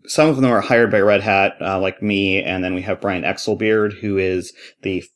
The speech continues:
Fedora Community Action and Impact Coordinator. Um, kind of is focused on building the community and supporting the community. Um, and then, um, someone who represents sort of the engineering side of the project, someone else who represents sort of the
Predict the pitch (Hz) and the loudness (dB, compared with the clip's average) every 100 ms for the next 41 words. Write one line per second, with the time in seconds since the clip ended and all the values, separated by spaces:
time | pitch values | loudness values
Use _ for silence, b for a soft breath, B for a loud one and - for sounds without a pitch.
0 | - 110 131 131 120 113 - 127 131 113 | -4 0 4 6 4 2 -2 0 2 2
1 | 110 - 156 170 - 151 127 123 143 131 | -4 -2 -2 -2 -2 0 2 2 0 0
2 | 92 - - 113 95 92 82 85 98 117 | -4 -6 -4 0 0 -2 -2 0 0 -2
3 | - b b b b 95 92 85 82 - | -8 b b b b -10 -8 -8 -10 -8
4 | - 113 101 92 98 120 107 101 98 90 | -2 0 0 -4 0 0 0 -4 -4 2
5 | 120 107 104 101 107 98 98 95 82 - | 2 2 -2 -4 -2 -2 -2 -4 -6 -10
6 | 87 98 90 85 - 101 90 82 85 95 | -4 -2 -2 -6 -6 -4 -2 -2 -4 -4
7 | B B B B - 95 90 85 85 - | B B B B -8 -4 -4 -6 -8 -10
8 | - 107 110 104 98 95 98 98 92 87 | -4 -2 0 0 0 -2 -4 -4 -4 -6
9 | - 123 113 107 104 107 101 110 113 104 | -2 0 2 0 -2 -2 0 -2 -2 -4
10 | 104 101 101 90 - 110 104 110 117 120 | -4 -6 -8 -8 -6 -4 -2 -2 0 0
11 | 131 123 120 120 120 127 117 117 123 113 | 0 2 2 0 -4 0 2 2 2 0
12 | 117 - _ B B - 117 107 110 107 | -2 -14 _ B B -2 -2 0 -2 -2
13 | 104 107 107 101 101 95 - 95 - 98 | -2 -2 -2 -4 -4 -6 -8 -8 -4 -4